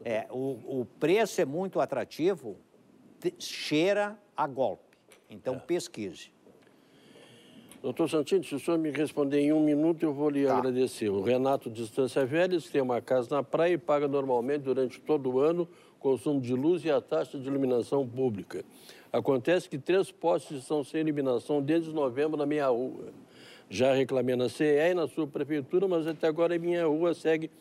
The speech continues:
Speaker 2: totalmente escura. O que que eu
Speaker 1: Renato,
Speaker 2: faço?
Speaker 1: liga pra mim. Amanhã lá na GERGS, nós que fiscalizamos a, a energia elétrica.
Speaker 2: Tá certo.
Speaker 1: E, e relata isso aí.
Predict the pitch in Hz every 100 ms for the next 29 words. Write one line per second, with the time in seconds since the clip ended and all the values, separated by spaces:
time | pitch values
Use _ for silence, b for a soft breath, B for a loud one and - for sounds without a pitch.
0 | B B - 190 190 160 143 160 156 143
1 | - 123 92 85 135 143 135 151 139 -
2 | 98 - - 175 175 190 180 208 170 175
3 | 175 - 117 120 127 135 151 147 143 143
4 | 135 143 170 147 135 135 135 - 120 135
5 | 127 110 127 131 120 117 113 117 127 131
6 | 113 117 135 135 143 156 - 185 185 123
7 | 92 - 98 117 139 139 147 139 135 131
8 | 139 - 127 131 147 165 185 196 160 160
9 | 156 147